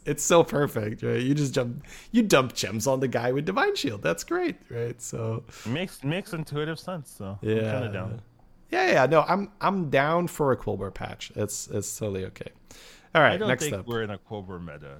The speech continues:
Speaker 2: Shady. You think we're in a Quilboar meta?
Speaker 1: Uh, I, I won two games playing Quilboar today. <laughs>
Speaker 2: Yeah, no, no, no, no. I mean, yeah, you, but is it
Speaker 1: Which
Speaker 2: a
Speaker 1: is,
Speaker 2: Quilboar meta?
Speaker 1: that's a,
Speaker 2: Like, you
Speaker 1: okay, well, I'll put it this way. It's a lot more of a Quilboar meta than it was before, you know?
Speaker 2: Okay,
Speaker 1: Like,
Speaker 2: that's,
Speaker 1: sure.
Speaker 2: that's fair. That's
Speaker 1: Like,
Speaker 2: fair.
Speaker 1: yeah,
Speaker 2: Okay,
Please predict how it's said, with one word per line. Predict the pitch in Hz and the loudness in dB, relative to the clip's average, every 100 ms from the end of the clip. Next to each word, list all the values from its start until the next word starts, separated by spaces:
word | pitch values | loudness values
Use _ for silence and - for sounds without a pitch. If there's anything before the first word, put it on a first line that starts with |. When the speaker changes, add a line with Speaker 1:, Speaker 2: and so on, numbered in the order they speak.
| - - | -20 -20
Speaker 2:
Shady. | 71 76 73 - | -18 -14 -12 -6
You | 107 127 | -4 -4
think | 214 220 | -6 -6
we're | 196 | -8
in | 175 | -8
a | |
Quilboar | - 165 156 | -10 -12 -10
meta? | 156 160 156 _ - - | -10 -12 -16 _ -18 -6
Speaker 1:
Uh, | 110 117 120 117 - | 0 2 2 0 -4
I, | 98 101 101 - _ _ _ _ | -6 -6 -8 -10 _ _ _ _
I | - 87 | -10 -8
won | 87 95 | -6 -6
two | 110 110 | -6 -6
games | 90 85 | -8 -10
playing | - 92 | -12 -10
Quilboar | - 92 90 | -8 -8 -10
today. | 98 - - - | -12 -14 -14 -2
<laughs> | - - - - - - | 0 0 -6 -18 -10 -6
Speaker 2:
Yeah, | 370 349 | -6 -4
no, | 320 - | -4 -2
no, | 220 370 | -2 -2
no, | 339 | 0
no. | 294 262 233 - | 0 0 -2 -4
I | 202 | -4
mean, | 220 214 208 - - - - - - | -2 -2 -2 -6 -10 -8 -6 -6 -6
yeah, | 240 269 | -2 2
you, | 214 - | 2 2
but | 151 160 185 | -2 -2 -2
is | 165 160 | -4 -2
it | 196 | -2
Speaker 1:
Which | 160 165 | 0 0
Speaker 2:
a | |
Speaker 1:
is, | 170 | 0
Speaker 2:
Quilboar | 165 139 135 113 | -2 -4 -4 -4
meta? | 113 131 107 | -6 -6 4
Speaker 1:
that's | 175 - | 4 4
a, | 135 | 0
Speaker 2:
Like, | 95 - - | -2 -6 -4
you | 151 | 0
Speaker 1:
okay, | 147 151 110 | 2 2 2
well, | 117 147 139 | 4 4 4
I'll | 139 | 2
put | - 160 | 4 6
it | 147 | 6
this | 135 123 117 | 4 0 -2
way. | 98 147 | -4 2
It's | 151 147 | 2 4
a | 104 | 0
lot | 92 92 110 123 131 147 | 0 -4 0 4 4 4
more | 135 135 120 | 2 2 2
of | 117 | 0
a | |
Quilboar | - 143 120 120 | 2 2 4 2
meta | 120 117 113 | 2 0 -2
than | 113 | -2
it | 110 | -2
was | 113 110 | -4 -4
before, | 110 113 92 92 127 | -6 -6 -8 -12 -8
you | 117 | -8
know? | 110 | -4
Speaker 2:
Okay, | 135 147 110 | -4 -2 -2
Speaker 1:
Like, | 135 | -2
Speaker 2:
that's, | 156 160 | -4 0
Speaker 1:
sure. | 139 104 - | 2 0 -2
Speaker 2:
that's | 226 247 | -4 -4
fair. | - 123 107 101 117 | -8 -10 -8 -8 -8
That's | 143 139 | -4 2
Speaker 1:
Like, | 127 | 2
Speaker 2:
fair. | 127 - | 0 -2
Speaker 1:
yeah, | |
Speaker 2:
Okay, | 127 | -2